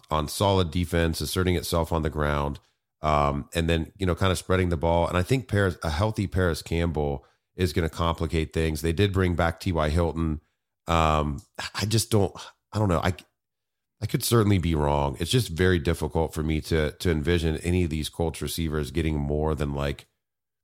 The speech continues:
I don't know. I mean, that, I guess that A J Brown number, that one hundred and six targets, I mean,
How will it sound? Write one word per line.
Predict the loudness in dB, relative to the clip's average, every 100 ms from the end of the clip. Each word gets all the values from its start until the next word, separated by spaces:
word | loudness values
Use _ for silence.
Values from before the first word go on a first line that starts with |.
| _ _ _ _ _ _ -8
I |
don't | -4 0
know. | 2
I | 4
mean, | 4 4
that, | 2 2
I |
guess | 0 0
that | 0 0
A | 0
J | 0
Brown | 0 0 0
number, | 0 0
that | -2 -2
one | -2
hundred | -2 -4
and | -4
six | -6 -4
targets, | -2 0 -2 -2
I |
mean, | -4 -4